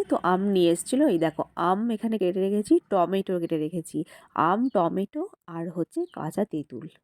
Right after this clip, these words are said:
সরি, কাঁচা নয়, পাকা তেঁতুল। তো তেঁতুল, আম আর টমেটো দিয়ে কিন্তু চাটনিটা হেভি হবে, মানে পুরো আচারের মতো করব, একটু বেশি করেই করব। ওই দেখো, ওখানে বসিয়ে দিয়েছে, আর, আর মানে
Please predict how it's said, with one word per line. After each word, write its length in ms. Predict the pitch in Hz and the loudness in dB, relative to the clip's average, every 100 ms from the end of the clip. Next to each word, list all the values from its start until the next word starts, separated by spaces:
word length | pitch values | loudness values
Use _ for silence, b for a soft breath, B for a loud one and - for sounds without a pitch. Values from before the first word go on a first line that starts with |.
| _ _ _ _ _ _ - | _ _ _ _ _ _ -8
সরি, 260 | 226 160 | -6 -4
কাঁচা 400 | 170 185 185 214 | -6 -4 0 2
নয়, 220 | 202 180 330 _ | 2 2 0 _
পাকা 300 | - 165 - | -2 -2 0
তেঁতুল। 400 | 170 147 139 143 180 b b - | 0 -2 -2 -8 -8 b b -2
তো 260 | 185 185 185 | 0 0 2
তেঁতুল, 440 | 190 190 240 269 - - | 2 2 -2 -4 -4 -2
আম 300 | 180 208 240 | 0 0 0
আর 140 | 202 208 | -4 -2
টমেটো 460 | 190 165 175 180 190 | 0 0 0 0 0
দিয়ে 200 | 175 185 | 2 0
কিন্তু 280 | 190 190 311 349 | -2 0 0 0
চাটনিটা 500 | 170 147 160 175 175 | -2 -2 -4 -8 -4
হেভি 400 | 240 - 160 165 156 | 0 2 0 -2 -6
হবে, 280 | 151 151 185 | -6 -6 -4
মানে 160 | 196 214 | -2 -2
পুরো 160 | 226 | -6
আচারের 480 | - 170 190 196 196 | -2 -2 0 0 2
মতো 160 | 208 226 - | 0 0 2
করব, 260 | 170 175 | 2 4
একটু 220 | 254 - | 0 0
বেশি 320 | 214 165 160 - | -2 0 -2 -6
করেই 200 | 180 185 | -2 -2
করব। 380 | 196 165 160 311 415 B B B | -2 -2 -2 -6 -8 B B B
ওই 160 | - 165 | 0 2
দেখো, 280 | 151 147 170 | 0 0 0
ওখানে 260 | 165 190 | 2 2
বসিয়ে 360 | 190 180 - 190 | 2 2 2 2
দিয়েছে, 360 | 196 190 196 226 | 4 2 4 4
আর, 120 | 190 | 4
আর 160 | 175 175 | 4 2
মানে 220 | 180 | 2